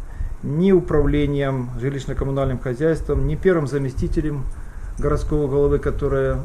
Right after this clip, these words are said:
должен был это сделать. И, к сожалению, позиция городского головы также вот нас,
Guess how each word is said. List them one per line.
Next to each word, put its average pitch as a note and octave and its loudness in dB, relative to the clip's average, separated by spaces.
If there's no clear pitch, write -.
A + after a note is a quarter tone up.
должен C3 -2
был B2+ -2
это B2+ 0
сделать. A#2 0
И, E3+ 2
к - 0
сожалению, D#3 4
позиция D3 2
городского C#3 0
головы C#3+ 4
также C3 0
вот A#2+ -4
нас, C#3+ -2